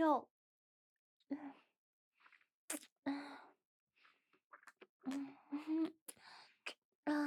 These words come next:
すごい。あー、なんだろう、喋りながらフェラーするってすごくやりづらいなと思ったんですけど、意外とできちゃいますね。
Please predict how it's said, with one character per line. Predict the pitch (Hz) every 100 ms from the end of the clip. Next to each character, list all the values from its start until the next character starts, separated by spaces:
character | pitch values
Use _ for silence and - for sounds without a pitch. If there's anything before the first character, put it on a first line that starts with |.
| 285 285 285 - - -
す | - - - _ _ -
ご |
い。 | 277 269 269 _ - - - - - -
あ | 269 269 262 262 247 285 - _ _ _ _ _ _ _ _ 277
ー、 |
な | 294
ん | 285
だ | 262
ろ | 254
う、 |
喋 | 247 277 285
り | 311 311
な | 311 294
が | 302
ら | 302
フ | 294 311
ェ |
ラ | 294 277
ー | 254
す | 247
る | 240
っ | 233
て | 240 240
す | 262
ご | 262 269
く | 262
や | 254
り | 247 254
づ | 269
ら | 262
い | 247
な | 254 247
と | 240
思 | 233 247
っ |
た | - 247
ん | 233 226
で | 233
す | -
け | 226
ど、 | 226 240 233 208 - - - - - - - - -
意 | 277
外 | 277 311 302
と | 311
で | 294
き | 285 -
ち | 302
ゃ |
い | 294
ま | 247 240
す | 240
ね。 | 233 233